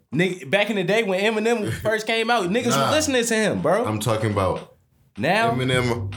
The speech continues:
Speaker 2: solidified as an overall in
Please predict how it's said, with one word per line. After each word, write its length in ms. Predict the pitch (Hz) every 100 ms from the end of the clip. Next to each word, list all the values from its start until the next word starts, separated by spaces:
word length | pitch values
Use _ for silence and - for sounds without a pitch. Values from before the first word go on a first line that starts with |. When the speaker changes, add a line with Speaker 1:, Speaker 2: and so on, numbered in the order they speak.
| -
Speaker 2:
solidified 920 | - 107 101 117 127 127 123 123 117
as 240 | 110 107
an 180 | 107 -
overall 600 | 104 110 110 107 107 104
in 420 | - 98 87 82